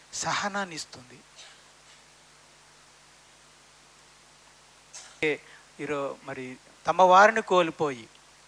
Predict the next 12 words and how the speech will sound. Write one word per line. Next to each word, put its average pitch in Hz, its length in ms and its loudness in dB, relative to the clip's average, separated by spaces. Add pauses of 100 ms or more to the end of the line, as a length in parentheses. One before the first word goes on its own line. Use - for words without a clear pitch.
(180)
ఈరోజు 156 300 -4
ఈ 151 100 -6
ప్ర-, 151 260 -4
ఈ 160 60 -6
లోక-, 156 340 -4
మన 143 200 -4
భారతదేశానికి 170 760 2
వచ్చి 165 280 -12 (680)
మన 151 80 -8
భారతదేశంలో 156 680 0
సువార్తను 156 480 -2
ప్రకటిస్తూ 143 680 -10